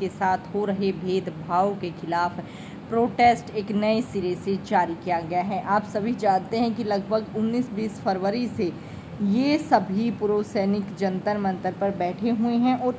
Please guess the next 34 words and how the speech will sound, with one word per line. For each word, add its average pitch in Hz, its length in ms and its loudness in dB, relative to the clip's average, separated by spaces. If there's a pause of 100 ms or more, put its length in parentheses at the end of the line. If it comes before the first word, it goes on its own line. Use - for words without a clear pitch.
(120)
इस 285 180 -4
बार 208 320 6
जो 202 200 -4
ये 208 360 0 (460)
पूरा 233 260 6
आंदोलन 226 680 4
है, 202 480 -2
ये 285 160 2
सिर्फ 285 580 -2
जो 208 280 2
है 208 340 2 (360)
जंतर 226 540 4
मंतर 196 520 2
तक 190 100 -4
सीमित 208 540 -2
नहीं 180 280 -2
है। 190 160 -2
जी 226 220 -2
हाँ, 254 220 6
हम 240 240 0
इसलिए 220 400 -2
कह 240 180 4
रहे 226 140 4
हैं 233 340 0
क्योंकि 254 440 0
देश 254 560 0
भर 214 400 2
से 247 340 0
अलग-अलग 214 720 0
वीडियोज़ 208 380 2
सामने 196 480 2
आ 185 120 2
रही 190 180 0
हैं। 202 180 2